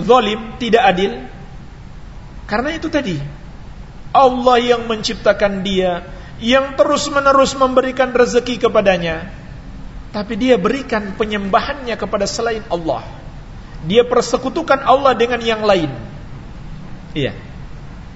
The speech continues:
Oleh karenanya, jemaah sekalian, kesyirikan itu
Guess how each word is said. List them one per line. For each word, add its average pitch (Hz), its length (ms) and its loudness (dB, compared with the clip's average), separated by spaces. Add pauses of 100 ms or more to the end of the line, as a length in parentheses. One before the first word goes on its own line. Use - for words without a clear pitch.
(520)
Oleh 262 160 4
karenanya, 415 400 2
jemaah 285 160 4
sekalian, 240 360 4 (1800)
kesyirikan 311 720 4
itu 165 240 -2